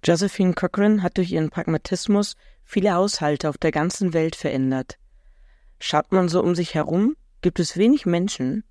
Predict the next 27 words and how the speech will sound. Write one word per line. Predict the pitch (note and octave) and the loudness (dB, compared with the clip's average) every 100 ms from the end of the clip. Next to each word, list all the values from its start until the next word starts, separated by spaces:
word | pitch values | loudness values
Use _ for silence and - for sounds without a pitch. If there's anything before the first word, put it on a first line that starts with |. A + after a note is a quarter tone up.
| - | -8
die | D3+ | -4
gerne | - D#3+ E3 | 2 2 2
Geschirr | D3+ - G#3+ A3 | -2 -2 2 2
mit | D#3 | 0
der | D3+ | -2
Hand | D#3+ A3 | 0 0
abwaschen | - - B2+ - - | -2 -4 -8 -4 -6
oder | - - | -4 -6
abtrocknen. | - - - - G3+ - _ - _ - _ _ _ - | -6 -8 -8 -4 -4 -4 _ -20 _ -20 _ _ _ 0
Und | F#3+ | 2
es | F#3 | 2
gibt | - D#3 | 0 0
wenig | F#3 C4+ B3 | 6 6 4
Geschirr, | D#3+ - - D3 G3 - _ - _ _ | -2 -6 -2 0 0 -4 _ -20 _ _
was | G3+ A3 | -2 0
nicht | B3 C#4+ - - - | 2 2 0 -10 -4
in | D3 | -2
die | C3+ | -2
Geschirrspülmaschine | C3 - C#3 - C#3 C#3+ - D3 | -2 -4 -4 -2 -2 -2 -4 -4
darf. | - - - - _ _ - - - _ _ _ - | -4 -4 -6 -12 _ _ -20 -20 -20 _ _ _ -10
Gerade | - E3 G3+ | -2 2 2
bei | F#3+ | 2
großen | F#3+ E3 G3+ A#3+ | 0 0 0 0
Familien | - A3+ F#3+ G#3+ E3 C#3 - | 0 0 2 2 0 -2 -2
oder | - E3+ | 0 2
bei | E3 E3+ | 2 -2
Feiern | - G#3 F#3+ C#3+ C#3 | -2 -2 0 -2 -6